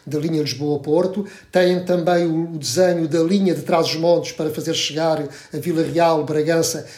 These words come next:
e, eh, continuar para a Espanha, se bem que aí dizem que A análise custo-benefício dessa linha não pode ser entendida segundo critérios habituais e tradicionais,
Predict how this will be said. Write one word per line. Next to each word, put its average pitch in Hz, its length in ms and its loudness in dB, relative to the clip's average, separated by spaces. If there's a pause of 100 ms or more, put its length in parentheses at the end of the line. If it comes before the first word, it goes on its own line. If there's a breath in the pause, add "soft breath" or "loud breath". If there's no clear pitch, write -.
(140 loud breath)
e, 170 420 -2
eh, 156 120 -4
continuar 160 340 -2
para 165 100 -6
a 156 60 -2
Espanha, 196 420 -2 (160 loud breath)
se - 160 -6
bem 208 160 6
que 214 140 0
aí 196 160 6
dizem 208 520 4
que 226 400 2 (360 loud breath)
A 170 340 4
análise 233 600 2
custo-benefício 196 720 0
dessa 180 300 0
linha 220 420 2 (240 loud breath)
não 185 300 2
pode 208 240 0
ser 202 180 2
entendida 190 840 0
segundo 196 440 -2
critérios 190 600 -2
habituais 180 540 0
e - 20 -6
tradicionais, 180 840 -2